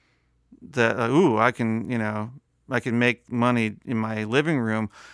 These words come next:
And even more, I think the, I think the bigger appeal is that you can do it. There's a, there's a thought that you can,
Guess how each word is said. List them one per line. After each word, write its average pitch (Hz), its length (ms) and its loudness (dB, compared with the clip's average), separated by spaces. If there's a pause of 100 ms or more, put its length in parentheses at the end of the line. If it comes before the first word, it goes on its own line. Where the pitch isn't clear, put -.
(140)
And 139 160 2
even 247 320 4
more, 190 300 4
I 135 80 2
think 202 200 -4
the, 131 240 -6
I 151 100 2
think 190 120 -2
the 170 80 0
bigger 156 320 0
appeal 143 600 -4
is 120 300 -6
that 117 340 0 (420)
you 131 140 0
can 127 260 0
do 143 280 2
it. 139 160 2 (760)
There's 143 240 4
a, 156 100 2
there's 156 240 6
a 151 80 4
thought 196 460 4
that 143 160 0
you 131 160 0
can, 123 480 0